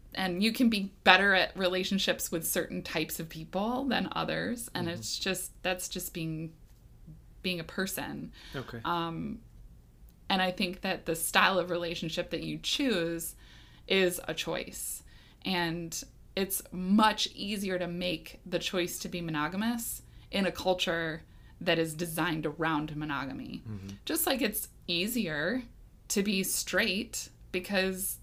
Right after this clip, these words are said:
Speaker 1: we have a culture that's been operating with straight couples getting married and having kids
Speaker 2: Right.
Speaker 1: for a long <laughs> time. So it's, you know, it's just recognizing that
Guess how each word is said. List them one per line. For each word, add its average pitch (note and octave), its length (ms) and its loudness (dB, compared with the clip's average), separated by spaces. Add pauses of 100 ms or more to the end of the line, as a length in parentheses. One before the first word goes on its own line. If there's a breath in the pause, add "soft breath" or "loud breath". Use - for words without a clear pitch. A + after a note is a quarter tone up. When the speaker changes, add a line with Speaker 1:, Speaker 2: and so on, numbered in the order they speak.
(200)
Speaker 1:
we G#3 120 0
have F#3+ 140 0
a F#3 40 -4
culture F3+ 500 0
that's F3+ 340 -2
been F#3+ 500 -2
operating F#3 640 0
with F3 120 -6
straight E3+ 440 -2
couples D#3+ 680 -4 (220 loud breath)
getting D#3+ 260 0
married F3+ 480 -4
and F3+ 100 -4
having E3 260 -4
kids G3+ 460 -2 (100)
Speaker 2:
Right. - 80 -10
Speaker 1:
for G#3+ 280 4 (460)
a G3+ 100 6
long G#3+ 280 8
<laughs> - 160 2
time. F#3+ 400 0 (640 loud breath)
So G3 420 8 (340)
it's, - 580 -2 (340)
you G#3 120 0
know, F3 140 -2
it's G3 180 -2
just A#3 200 2
recognizing F3+ 1000 0
that E3+ 360 -2